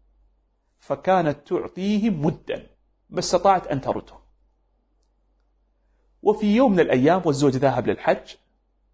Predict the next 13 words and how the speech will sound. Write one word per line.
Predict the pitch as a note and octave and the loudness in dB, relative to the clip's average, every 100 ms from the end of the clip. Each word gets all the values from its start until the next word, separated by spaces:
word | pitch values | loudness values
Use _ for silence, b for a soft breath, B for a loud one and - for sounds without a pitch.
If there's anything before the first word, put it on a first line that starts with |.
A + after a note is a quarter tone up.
| _ _ _ _ _ | _ _ _ _ _
حصل | - A3+ G3 E3 | -2 0 2 2
أن | - G3 A3 - _ _ - | 2 0 -2 -6 _ _ -4
كان | F3+ D#3 A#2 A2+ - _ _ | -2 0 0 -2 -6 _ _
في | D#3+ | -8
قريتهم | - D#3 F#3+ F3 B2 | -2 -2 0 -2 -4
عرس، | F#2+ - - - - _ _ _ _ _ _ _ _ _ _ _ _ _ | -6 -10 -12 -14 -16 _ _ _ _ _ _ _ _ _ _ _ _ _
فاجتمع | - F#3+ - G#3+ D3 | -8 -6 -2 -2 0
النساء | C3+ A#2+ A2+ B2+ A#2 - _ _ _ _ _ _ _ _ _ _ | 0 -2 -2 -4 -6 -8 _ _ _ _ _ _ _ _ _ _
وأنشدوا | C#3 D3 G3 D#3 C3+ C3 A2 - - _ _ _ | -2 0 0 0 -4 -2 -4 -4 -10 _ _ _
بعض | C3+ E3+ D#3 C#3+ | -2 0 2 0
الأشعار | - - A2 B2+ E3+ - _ _ _ _ _ _ _ _ _ _ _ _ _ | -2 -2 0 0 -2 -6 _ _ _ _ _ _ _ _ _ _ _ _ _
في | - F3+ | -6 0
مدحها | D3+ - A#2 - G#2 - | 0 -2 -8 -4 -4 -6